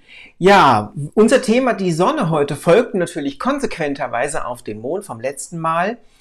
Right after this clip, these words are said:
Ähm, eine sehr schöne, sehr intensive Episode, wie ich finde, die wir da gemacht haben. Und, ähm, ähm, ja, wer sich die noch nicht angeschaut hat, der sollte das mal nachholen, denn ich glaube, man kann ein bisschen das Wissen vom Mond gebrauchen, um die Sonne gut zu verstehen.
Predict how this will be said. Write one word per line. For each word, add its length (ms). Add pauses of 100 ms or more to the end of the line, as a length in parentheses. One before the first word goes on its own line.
(400)
Ähm, 220
eine 240
sehr 160
schöne, 360
sehr 140
intensive 580
Episode, 540
wie 160
ich 140
finde, 200
die 160
wir 100
da 120
gemacht 420
haben. 280
Und, 420
ähm, 340 (760)
ähm, 440
ja, 420
wer 240
sich 200
die 120
noch 140
nicht 180
angeschaut 440
hat, 100
der 80
sollte 240
das 180
mal 140
nachholen, 600
denn 140
ich 140
glaube, 400
man 180
kann 340
ein 200
bisschen 280
das 280
Wissen 320
vom 300
Mond 420
gebrauchen, 560
um 140
die 100
Sonne 320
gut 200
zu 100
verstehen. 520